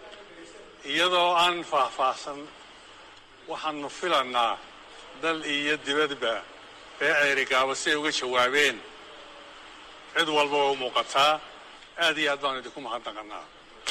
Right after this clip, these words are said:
Waxaan rajaynaynaa inta dhimanna inaad dhammaystiri doontaan.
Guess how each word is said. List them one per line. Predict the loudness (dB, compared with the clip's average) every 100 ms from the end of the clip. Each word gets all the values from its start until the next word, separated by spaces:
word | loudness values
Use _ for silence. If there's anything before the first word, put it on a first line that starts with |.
| -6 -2
Waxaan | 0 2 2
rajaynaynaa | 0 0 0 2 0 2 2 0 -6 -14 -14 -14 -18 -18 -8
inta | -6 -2 -2
dhimanna | 0 2 2 2 0 -2 -10 -18 -18 -20 -20 -20 -20 -12 -4
inaad | 2 2 2
dhammaystiri | -2 -2 -2 -4 -4
doontaan. | -4 -8 -8 -8